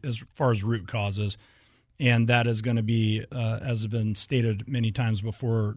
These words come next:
drug addiction as well as mental illness. And, you know, one generally leads into the other, right? But, uh,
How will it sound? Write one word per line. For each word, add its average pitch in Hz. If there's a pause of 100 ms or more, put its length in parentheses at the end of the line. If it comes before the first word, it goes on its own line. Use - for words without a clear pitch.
drug 123
addiction 120
as 117
well 113
as 110
mental 110
illness. 120
And, 123 (600)
you 165
know, 156
one 156
generally 139
leads 123
into 135
the 107
other, 104 (140)
right? 110 (580)
But, 147 (200)
uh, 170